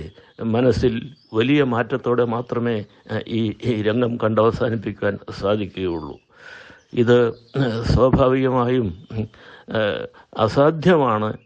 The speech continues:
എന്ന് പറഞ്ഞാലും നമുക്കറിയാം, തന്നെ ഒറ്റിക്കൊടുക്കുമെന്ന്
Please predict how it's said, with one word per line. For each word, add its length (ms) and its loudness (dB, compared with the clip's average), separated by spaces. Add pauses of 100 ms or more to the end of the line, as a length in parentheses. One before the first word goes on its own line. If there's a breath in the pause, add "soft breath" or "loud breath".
(120)
എന്ന് 200 0 (360)
പറഞ്ഞാലും 560 2 (480 loud breath)
നമുക്കറിയാം, 600 2 (420)
തന്നെ 260 4
ഒറ്റിക്കൊടുക്കുമെന്ന് 920 2